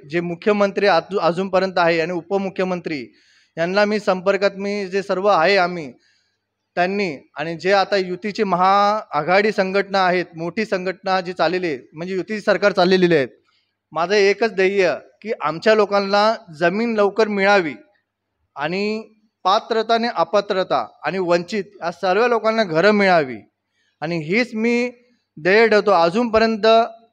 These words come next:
गिरणी कामगार दोन हजार पाच पासून ते दोन हजार चोवीस पर्यंत अजून लढा हा घेत आलेला आहे. अजून किती लढा घेणार? आणि ज्या रोजगार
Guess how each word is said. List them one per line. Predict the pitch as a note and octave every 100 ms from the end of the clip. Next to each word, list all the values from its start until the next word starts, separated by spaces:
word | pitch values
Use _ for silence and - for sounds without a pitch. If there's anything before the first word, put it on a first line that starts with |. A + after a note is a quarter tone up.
| _ -
गिरणी | E3+ G3+ A#3
कामगार | G#3+ G#3 G3+ G3 G3 G#3 _ _ _
दोन | D#3+ F#3
हजार | F#3+ G3
पाच | G3 G3 G#3
पासून | - F#3+ G#3 G3
ते |
दोन | F#3 F#3+ F#3+
हजार | F#3+
चोवीस | F#3 F#3 F3+ A#3 -
पर्यंत | G#3+ G3+ F#3+ F#3 F3 C3+ - -
अजून | D#3+ G#3
लढा | G#3 G3 G#3
हा | G3+ G#3+
घेत | E3+ G#3 G#3+
आलेला | G3+ F#3 E3
आहे. | A#2+ - _ _ C#3+
अजून | F3+ A#3+
किती | A3 A3 A#3+
लढा | A3 A#3
घेणार? | G3+ G#3 F#3+ A#2+ - _ _
आणि | D3 F#3 G#3+ F#3
ज्या | D3 G3 A#3 B3 - _ _ _ _ _ _
रोजगार | D#3+ G3 B3 A3 G#3+ D#3